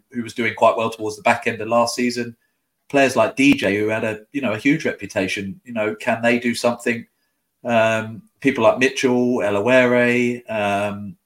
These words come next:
Anderson. So, you know, there's a bunch of youngsters, there's a bunch of players we've had here now for a couple of years who really need to, to prove themselves again. So there's a real nice balance in the squad. As you say, I s-,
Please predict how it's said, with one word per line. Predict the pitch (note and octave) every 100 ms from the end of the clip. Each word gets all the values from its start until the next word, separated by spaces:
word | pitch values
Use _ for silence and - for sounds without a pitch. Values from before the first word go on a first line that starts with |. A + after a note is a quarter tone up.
| _
Anderson. | A#2 B2 A#2 C3 A#2+ A#2+
So, | A#2+ C#3+ A#2+ - _ _ _ _
you | D#3
know, | C#3+
there's | B2 A#2+
a |
bunch | B2+ D3+ D3
of | B2
youngsters, | C3 C#3 - D3
there's | C#3 B2
a |
bunch | A#2+ C3+ -
of | C#3
players | B2+ A#2+ A2+
we've | A2+
had | - E3
here | C3 A#2
now | A#2 A#2
for | A#2 A#2
a |
couple | - A#2+ -
of | A2+
years | A#2 A#2+ A#2+
who | A#2+
really | A#2 A#2 A2
need | A2+ A2+
to, | A2+ G#2+ - _ _ _ _
to | -
prove | B2 D#3 E3
themselves | A#2 F2 G#2 G2 G2+
again. | G#2+ G#2+ G2 - _
So | - C3+ B2+ B2+
there's | C3+ C3
a | C3+
real | D3 D#3 C3+ B2
nice | B2+ B2+ A#2+
balance | C3+ C3 F#2+ -
in | F2+
the |
squad. | - G2+ B2
As | B2+
you | A#2+
say, | A#2+
I | A2
s-, | -